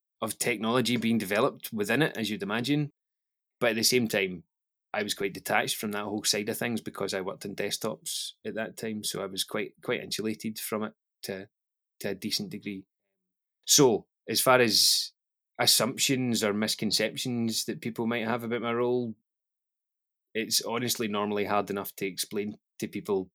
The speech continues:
what I'm actually doing, and people with no exposure to technology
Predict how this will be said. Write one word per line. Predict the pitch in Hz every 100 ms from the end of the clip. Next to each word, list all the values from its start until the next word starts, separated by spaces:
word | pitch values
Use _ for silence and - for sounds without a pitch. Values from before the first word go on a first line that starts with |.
| _ _ _ _ _ -
what | - 95 -
I'm | 98
actually | 104 107 101
doing, | 92 101 101 95 _ _ _
and | - 113
people | 107 110
with | 101 95 - 80
no | 107 107 113 113
exposure | 117 - 120 113 107
to | 113
technology | 113 117 113 117 113 117 117